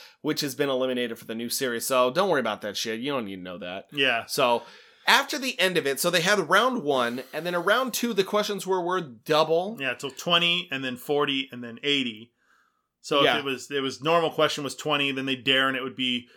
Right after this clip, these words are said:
Speaker 1: Forty,
Speaker 2: forty,
Speaker 1: and it
Speaker 2: and
Speaker 1: was
Speaker 2: they
Speaker 1: doubles
Speaker 2: doubled
Speaker 1: at
Speaker 2: dare, it
Speaker 1: eighty.
Speaker 2: was
Speaker 1: And then when, then when they doubled that, then it was double of that.
Speaker 2: Uh-huh.
Speaker 1: So,
Speaker 2: So
Speaker 1: and then whoever won after two rounds got to do the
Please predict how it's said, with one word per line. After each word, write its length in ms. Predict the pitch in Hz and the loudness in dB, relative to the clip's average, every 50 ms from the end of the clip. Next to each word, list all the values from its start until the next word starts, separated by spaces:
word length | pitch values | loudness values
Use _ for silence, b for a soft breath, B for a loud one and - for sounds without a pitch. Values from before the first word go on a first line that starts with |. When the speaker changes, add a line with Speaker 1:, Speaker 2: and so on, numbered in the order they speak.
| b _ | b _
Speaker 1:
Forty, 300 | - 156 151 143 139 - | 4 6 6 6 6 6
Speaker 2:
forty, 40 | 156 | 6
Speaker 1:
and 100 | 147 151 | 6 6
it 20 | 151 | 4
Speaker 2:
and 40 | 139 | 2
Speaker 1:
was 100 | 139 139 | 2 0
Speaker 2:
they 80 | 135 | 4
Speaker 1:
doubles 360 | 131 156 156 160 160 156 147 | 6 8 8 8 8 6 4
Speaker 2:
doubled 20 | 165 | 2
Speaker 1:
at 40 | 151 | 2
Speaker 2:
dare, 220 | 135 131 156 147 | 4 4 4 4
it 0 | 139 127 | 4 2
Speaker 1:
eighty. 80 | 123 127 | 0 0
Speaker 2:
was 80 | 117 143 | 0 0
Speaker 1:
And 120 | 156 165 | 0 0
then 140 | 175 175 175 | 0 0 2
when, 160 | 175 180 175 - 151 82 - - | 2 2 0 0 -6 -12 -16 -12
then 220 | 143 147 160 165 170 | 0 2 2 4 4
when 100 | 165 160 | 2 4
they 120 | 160 156 | 4 2
doubled 500 | 147 135 - 156 165 180 190 196 185 156 | 2 0 2 2 4 4 4 2 0 2
that, 360 | 160 165 160 151 147 147 135 135 | 0 2 4 4 2 2 0 -2
then 120 | 143 143 | -4 -4
it 80 | 139 131 | -4 -6
was 240 | 135 123 117 110 - _ _ | -6 -10 -10 -12 -16 _ _
double 340 | - 135 131 139 135 135 - | 0 2 2 2 2 0 -2
of 180 | 131 120 117 113 | -4 -8 -6 -4
that. 320 | 120 110 95 67 - - _ _ | -4 -4 -4 -8 -12 -18 _ _
Speaker 2:
Uh-huh. 320 | - 135 123 117 117 110 104 _ _ B B B B B B B | -4 -4 -4 -4 -6 -8 -12 _ _ B B B B B B B
Speaker 1:
So, 260 | - - - 190 190 | -4 2 6 6 8
Speaker 2:
So 200 | 196 196 190 196 185 | 8 8 6 6 4
Speaker 1:
and 180 | 185 185 196 | 0 2 4
then 180 | 214 226 233 233 | 4 4 4 4
whoever 640 | 208 202 - 220 208 - - 170 185 214 214 247 254 | 2 0 0 -4 -6 -4 0 2 2 4 4 2 0
won 360 | 240 220 226 233 208 165 135 120 | 0 0 0 2 2 2 0 0
after 300 | 117 123 - - 131 123 | -2 -4 -4 -6 -8 -8
two 520 | - _ - - - 208 220 226 240 233 | -8 _ -10 -2 0 0 2 2 0 0
rounds 500 | 220 220 202 190 165 147 147 147 139 - | 0 2 2 4 4 2 0 -2 -4 -2
got 220 | - 160 151 151 - | 2 2 2 2 0
to 80 | 151 | -6
do 360 | 135 123 - 135 139 143 139 131 | -10 -8 -8 -6 -4 -4 -4 -4
the 160 | 131 131 | -6 -8